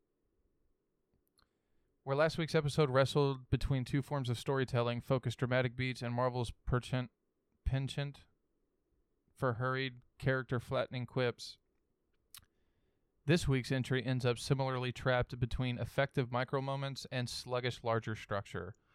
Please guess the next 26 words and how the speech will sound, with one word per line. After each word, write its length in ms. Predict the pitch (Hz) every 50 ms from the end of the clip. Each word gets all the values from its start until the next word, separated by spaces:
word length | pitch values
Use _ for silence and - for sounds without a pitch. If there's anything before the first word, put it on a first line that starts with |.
| _ _ _ _ -
Wilson's 340 | 139 139 131 - 139 127 110
Mobius 480 | 123 123 127 123 131 127 123 113 -
trying 320 | - - 139 131 123 123 117
to 140 | - - 117
carefully 440 | - - 135 127 - - 131 127 123
extract 420 | 113 - - - 131 123 113 -
information 560 | 127 123 - 127 123 123 123 123 - - 123
on 100 | 120 120
C 200 | 117 - 131 123
twenty 360 | 113 - - 123 123 123 120 117
from 220 | - - 117 117
the 80 | 117 113
guarded 360 | 113 120 117 117 120 117 120
Ravana 520 | 117 113 117 117 117 120 117 117 113 - - _
is 120 | - 120 123
a 60 | 113
particular 520 | - 120 - - 120 - - 117 117 117
delight, 460 | 117 110 110 135 156 147 131 135 - _ _ _ _ _ _ _ _ _ _
as 140 | - 131 117
the 100 | 120 117
pair's 300 | - - 135 127 120 113
apparent 380 | 117 113 - 131 131 127 117 117
romantic 480 | 127 127 123 131 127 117 - 113 110
history 560 | - 139 139 - - - 113 113 117 120 117 - -
and 240 | 127 127 123 120 120
their 180 | 117 117 110